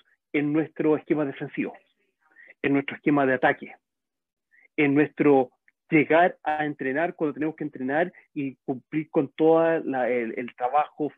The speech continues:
físico que es programado para que nuestros ju-, nuestros jugadores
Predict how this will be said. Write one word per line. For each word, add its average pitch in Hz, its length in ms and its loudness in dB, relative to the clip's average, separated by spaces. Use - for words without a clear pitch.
físico 160 400 -6
que 135 80 -12
es - 80 -20
programado 135 680 -2
para 135 180 -8
que 131 120 -6
nuestros - 240 -14
ju-, 143 140 -10
nuestros 131 240 -14
jugadores 135 420 2